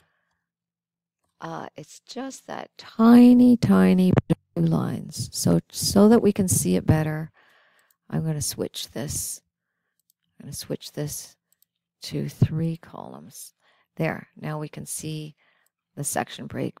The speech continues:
better right here and the beginning one right here. So that's method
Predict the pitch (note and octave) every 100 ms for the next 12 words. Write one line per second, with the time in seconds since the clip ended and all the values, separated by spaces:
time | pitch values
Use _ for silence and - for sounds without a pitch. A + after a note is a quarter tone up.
0 | _ D#3 D3+ B2 - D#3+ _ _ _ _
1 | - - - - _ - - F3+ F3 F#3
2 | B3 _ _ _ _ _ _ _ _ _
3 | - D3 D3+ - - D#3+ D#3+ D#3+ D#3+ D#3
4 | D3+ D#3 D#3 - - - D#3+ D#3 - D#3
5 | - _ _ _ _ _ _ _ _ _
6 | _ - - D#3 - - D#3 D3+ -